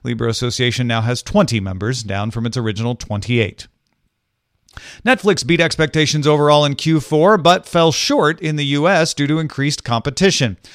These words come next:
Worldwide, Netflix added eight point seven six million subscribers for a total of a hundred sixty-seven point one million. Its fastest growing region was Asia Pacific, where it added one point seven five million.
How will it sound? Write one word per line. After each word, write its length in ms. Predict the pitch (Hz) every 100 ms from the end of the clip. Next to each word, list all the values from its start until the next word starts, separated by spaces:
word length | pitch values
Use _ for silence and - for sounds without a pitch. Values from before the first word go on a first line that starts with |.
| - - -
Worldwide, 560 | 240 170 165 175 151 151
Netflix 380 | 156 170 170
added 340 | 165 151 151 151
eight 180 | 170 -
point 240 | 165 160
seven 460 | - 160 160 202 190
six 340 | - 175 -
million 380 | 123 143 180 175
subscribers 680 | 165 139 180 196 117 151
for 140 | - 135
a 60 |
total 320 | 131 127 151 156
of 80 |
a 80 | 131
hundred 260 | 117 143 151
sixty-seven 640 | 143 - 160 - 127 151
point 240 | - 139 135
one 240 | 135 147
million. 320 | 196 180 101 - - - -
Its 160 | - -
fastest 400 | 113 123 - -
growing 300 | 143 139 123
region 360 | 131 143 220
was 200 | 143 123 -
Asia 300 | 131 123 147
Pacific, 640 | 151 - 247 - 98 -
where 100 | 104
it 120 | 107
added 260 | 107 113 123
one 180 | 107 117
point 280 | - 120 -
seven 320 | 110 101 127
five 340 | 170 165 127
million. 340 | 110 98 95